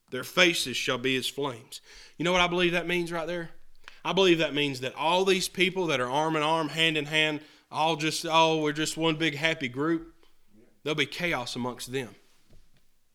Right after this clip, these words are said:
I was telling Shelby this morning, there's this group, the, I don't know if you saw the group at, uh, that marched in Stone Mountain, the N F A C or whatever they're calling themselves.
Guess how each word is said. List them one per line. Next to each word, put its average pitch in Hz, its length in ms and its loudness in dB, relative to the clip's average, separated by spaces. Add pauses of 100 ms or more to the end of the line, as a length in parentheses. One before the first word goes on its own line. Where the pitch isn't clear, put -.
(720)
I 131 80 -2
was 139 120 -2
telling 170 300 2
Shelby 156 480 2 (100)
this 131 180 0
morning, 151 320 2
there's 135 200 0
this 139 160 -4
group, 151 480 -2
the, 123 160 -2
I - 300 -18 (240)
don't 131 80 -8
know 151 80 -2
if 143 120 -4
you 135 60 -8
saw 147 280 -2
the 131 60 -6
group 139 320 -2
at, 113 220 -8
uh, 113 300 -10
that 110 120 -10
marched 143 420 -2
in 117 160 -10 (840)
Stone 156 300 0
Mountain, 117 460 -4
the 110 200 -12
N 123 140 -2
F 123 200 -2
A 131 160 2
C 127 360 -4
or 110 60 -4
whatever 120 340 -2
they're 117 120 -4
calling 117 340 -8
themselves. 110 500 -8